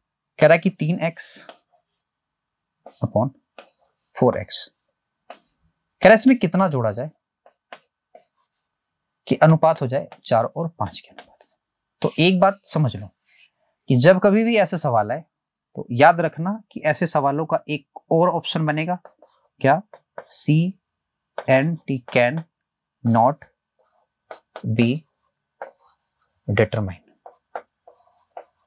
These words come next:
मतलब अगर हमारे पास सिर्फ दो रेशियो दिए हुए हैं, सिर्फ दो रेशियो, और आपसे कोई नंबर पूछा जा रहा है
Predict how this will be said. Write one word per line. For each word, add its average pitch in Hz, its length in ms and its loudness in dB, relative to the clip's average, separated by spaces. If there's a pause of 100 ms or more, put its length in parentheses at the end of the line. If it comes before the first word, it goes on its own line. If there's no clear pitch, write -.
(1700)
मतलब 156 420 2
अगर 175 260 2
हमारे 151 420 -2
पास 156 560 -4 (460)
सिर्फ - 380 0
दो 185 280 4 (100)
रेशियो 170 460 0
दिए 185 240 0
हुए 135 200 -2
हैं, 127 260 -10 (180)
सिर्फ 269 280 2
दो 170 140 2
रेशियो, 113 360 -6 (360)
और 165 80 6
आपसे 196 340 2
कोई 254 340 -2
नंबर 214 400 4
पूछा 220 320 -2
जा 139 140 0
रहा 147 120 -2
है 214 120 -6